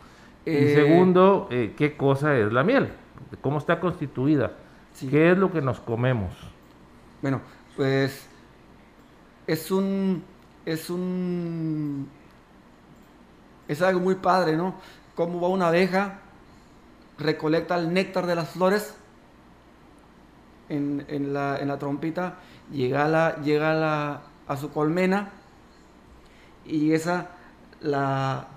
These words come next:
Speaker 2: se la pasa a otras abejas, se la van pasando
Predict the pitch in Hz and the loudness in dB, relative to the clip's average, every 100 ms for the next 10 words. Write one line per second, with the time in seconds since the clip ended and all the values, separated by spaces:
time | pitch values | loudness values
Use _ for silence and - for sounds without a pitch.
0 | - - 143 143 151 165 170 165 - 147 | -20 -6 -4 -4 -2 -2 0 -4 -2 -4
1 | 147 - 160 165 165 170 190 - - - | -4 -4 -6 -2 -2 -2 -4 -6 -18 -20
2 | - - - - 165 147 143 151 170 170 | -20 -20 -20 -12 -6 -2 -2 -2 -2 -2
3 | 175 185 190 | 0 -2 -6